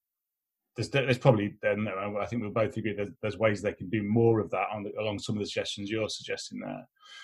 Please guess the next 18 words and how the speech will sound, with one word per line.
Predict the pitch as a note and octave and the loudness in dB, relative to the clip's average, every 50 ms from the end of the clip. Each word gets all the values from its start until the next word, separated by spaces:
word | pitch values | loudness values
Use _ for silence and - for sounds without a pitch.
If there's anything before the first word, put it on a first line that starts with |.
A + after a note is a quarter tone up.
| - _ _ _ - A2 | -20 _ _ _ -8 -6
Um, | G2+ G2 G2 G2 G2 G2+ G#2 - - | -4 -4 -4 -4 -6 -8 -10 -4 2
but | - B2+ G#2+ | 2 4 6
they | A#2 A#2+ A#2 | 8 8 8
are | A2+ A2+ G#2+ G#2+ | 10 8 8 6
a | |
club | G#2 - - A#2 G#2+ F2+ E2+ | 4 2 0 0 0 0 -2
that | A2+ - | -4 -4
are | G2 - | -4 -6
keen | - - A2+ G#2+ G2+ G2 - | 0 0 2 2 2 -2 -4
to | F#2 | -4
do | E2 A#2 A2 A2 G#2+ G2+ | -2 -2 0 0 -2 -2
that. | F#2+ F2+ E2+ E2 - _ _ _ _ _ _ _ _ _ _ _ _ - - | -4 -6 -6 -8 -12 _ _ _ _ _ _ _ _ _ _ _ _ -10 -6
And | G#2+ G#2+ | -6 -4
I, | G#2 | -4
and | G2+ G#2 A2+ G#2+ | -4 -2 -2 0
I | A2 | 0
think | A2 - C3 B2+ A#2 A#2 | 2 4 6 6 6 6
it, | B2 A#2 - | 2 -6 -6